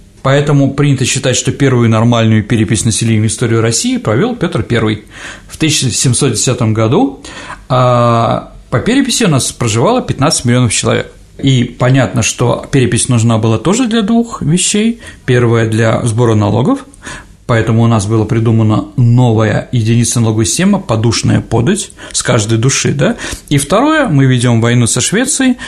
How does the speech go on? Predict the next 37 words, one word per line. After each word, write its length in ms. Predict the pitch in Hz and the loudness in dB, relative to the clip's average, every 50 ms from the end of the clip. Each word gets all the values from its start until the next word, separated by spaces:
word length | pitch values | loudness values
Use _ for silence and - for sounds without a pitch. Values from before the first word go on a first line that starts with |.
| - - - | -14 -4 -2
нам 240 | 127 143 208 254 233 | 0 2 4 4 4
нужны 320 | 196 143 143 196 202 - | 2 4 2 2 0 2
рекруты, 540 | - 117 123 120 - 123 113 - 117 113 - - - - - - - - - - - | 0 0 0 0 0 -2 -2 0 -2 -2 -4 -4 -12 -20 -20 -20 -20 -20 -20 -12 -6
да, 280 | - 113 113 143 190 180 - | -2 0 2 2 0 0 0
поэтому 360 | - 113 117 117 139 120 117 | 0 0 0 0 0 -2 0
количество 460 | - 135 131 127 117 - - - 123 | 0 0 0 0 0 -2 -2 -2 0
мужчин 440 | 120 127 139 - - - 311 302 254 - | 0 2 0 0 0 0 0 0 0 2
нужно 320 | 131 139 196 208 180 156 127 | 2 2 2 2 2 0 0
было 220 | 120 131 147 143 | 2 2 2 2
еще 260 | 139 127 - - 123 | 2 0 0 -2 -2
знать 260 | 104 113 139 147 120 104 | 0 0 0 0 0 -2
для 100 | 104 107 | 0 0
войны, 440 | 107 120 - 113 117 113 - - - - - - - - - | 0 2 2 2 0 0 -2 -6 -12 -18 -16 -16 -16 -8 -6
потому 300 | - 92 113 110 117 110 | -4 -2 0 2 2 0
что 120 | - 110 | 0 -2
с 80 | 104 - | -6 -4
каждого 440 | - 139 120 104 98 - 120 110 113 | -2 -2 -2 -2 0 -2 0 0 2
региона, 540 | 110 120 120 139 185 254 302 302 269 180 | 0 0 0 2 0 2 2 2 2 0
да, 280 | 120 107 160 220 247 - - - - - - | 0 0 0 0 0 -4 -6 -14 -12 -4 -2
ну, 80 | 139 | 0
если 160 | 139 135 - 123 | 0 0 0 -2
помните, 400 | 143 139 120 113 110 - 127 123 | 0 2 2 2 2 0 0 0
рекрутский 400 | 139 135 139 110 - - 135 117 | 0 0 -2 -6 -6 -2 -2 0
набор — 320 | 117 139 185 226 262 226 | 0 2 2 2 0 0
это 160 | 190 - - 110 | -2 -2 -2 -4
с 100 | - - | -4 -2
тысячи 480 | - 147 143 - - - - 185 - | -2 -2 -2 -2 -4 -4 -4 -6 -6
человек 520 | - - 131 117 120 151 208 262 277 269 - - - - - - - - - | -4 -4 -2 -2 0 0 0 0 -2 -4 -8 -16 -16 -16 -16 -18 -20 -12 -4
или 220 | - 127 120 123 | 0 2 2 2
с 100 | 120 - | 2 0
пятьсот. 560 | - - 147 143 - - - 113 - - - - - - - - | -2 -2 -4 -2 -2 0 -2 -2 -2 -4 -8 -14 -16 -16 -14 -6
Один 240 | - 117 131 190 240 | -2 0 2 2 2
человек 260 | 226 - 208 208 208 | 2 0 0 0 0
служит 240 | - 165 151 151 139 | 0 0 0 0 0
за 120 | 117 127 120 | 0 -2 -2
всех – 340 | - - - 107 - - - - - - - - - - - - | -2 -2 -2 -4 -4 -6 -12 -20 -20 -20 -20 -20 -20 -16 -6 -2
да, 340 | 131 120 127 147 135 208 | 0 2 2 2 0 -2